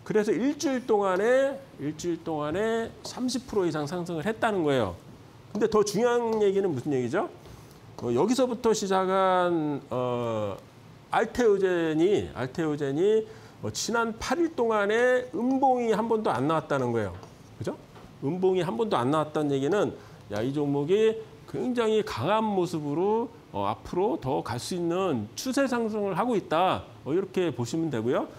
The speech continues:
어, 이 종목을, 어, 지난 강의 시간에 만약에 제 강의를 듣고, 어, 매수하셨던 분들은 계속 추석 이후라-, 이후까지라도 계속 한번 잘 들고 가 보시기 바랍니다.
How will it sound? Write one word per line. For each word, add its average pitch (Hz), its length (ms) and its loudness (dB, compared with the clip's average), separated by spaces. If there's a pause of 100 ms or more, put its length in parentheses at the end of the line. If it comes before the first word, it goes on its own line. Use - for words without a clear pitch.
(220)
어, 127 120 -2
이 170 100 0
종목을, 160 880 0
어, 123 180 -2
지난 175 320 0
강의 156 240 0
시간에 160 640 0
만약에 135 460 -2
제 147 160 -2
강의를 143 380 -2
듣고, 196 480 -2 (200)
어, 110 100 -4
매수하셨던 175 720 0
분들은 151 520 0 (520)
계속 208 360 0 (260)
추석 240 400 0
이후라-, 190 680 2 (240)
이후까지라도 190 840 0
계속 156 240 -4
한번 156 240 -2
잘 131 320 -4
들고 160 260 0
가 131 200 0
보시기 123 340 -4
바랍니다. 135 560 -2